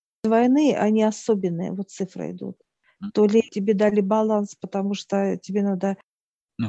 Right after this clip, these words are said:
Speaker 2: вот как раз это и есть, вот эта цифра вторая, это и есть то, что нужно себе доработать.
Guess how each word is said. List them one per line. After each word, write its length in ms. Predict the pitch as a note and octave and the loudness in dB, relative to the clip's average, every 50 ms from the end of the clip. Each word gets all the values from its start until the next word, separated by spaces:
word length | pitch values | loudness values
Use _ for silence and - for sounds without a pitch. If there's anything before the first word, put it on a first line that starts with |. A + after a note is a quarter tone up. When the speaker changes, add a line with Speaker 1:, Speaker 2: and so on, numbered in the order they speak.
| - - | -6 -8
Speaker 2:
вот 100 | A2 - | -12 -8
как 220 | - G#2 - - | -8 -10 -8 -6
раз 220 | A2 G#2 - - | -8 -6 -6 -8
это 200 | G2+ - - - | -12 -12 -8 -6
и 60 | G#2 G#2 | -4 -2
есть, 500 | G#2+ G#2 G#2 A2+ C3 D3+ - - - - - - _ - | -2 -2 -2 -2 -4 -4 -4 -10 -14 -14 -14 -20 _ -20
вот 160 | F#3+ - - | -20 -20 -20
эта 180 | F3+ - - - | -20 -20 -20 -14
цифра 400 | - - - - - - - - | -12 -12 -12 -12 -16 -16 -18 -18
вторая, 440 | - - - - - F2 F2 F2 F2 | -18 -14 -14 -14 -14 -14 -16 -16 -18
это 180 | _ - - | _ -14 -12
и 40 | F2+ | -10
есть 220 | F#2 G#2+ B2 - _ | -10 -10 -10 -12 _
то, 80 | - - | -16 -18
что 180 | - - - | -16 -12 -10
нужно 320 | F2+ F2+ F2+ - - F2+ - | -10 -10 -10 -12 -14 -14 -14
себе 560 | - - - - - F#3+ - F2+ - E3 - _ _ - | -14 -14 -14 -14 -12 -10 -10 -8 -10 -12 -14 _ _ -16
доработать. 680 | - F#3 - F3+ F#3 F3+ F3 F3+ F3 - - - _ | -12 -12 -10 -10 -10 -10 -10 -12 -14 -14 -16 -20 _